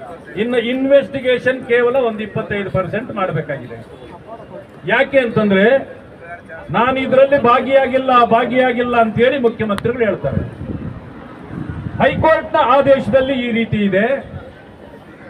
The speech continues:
ನೀವೇನು ಪತ್ರ ಕೊಡಬೇಕಾಗಿಲ್ಲ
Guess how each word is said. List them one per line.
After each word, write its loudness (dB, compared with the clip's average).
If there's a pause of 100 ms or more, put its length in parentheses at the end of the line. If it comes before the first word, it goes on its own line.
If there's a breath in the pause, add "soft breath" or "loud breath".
(580)
ನೀವೇನು 4
ಪತ್ರ 2 (140)
ಕೊಡಬೇಕಾಗಿಲ್ಲ 4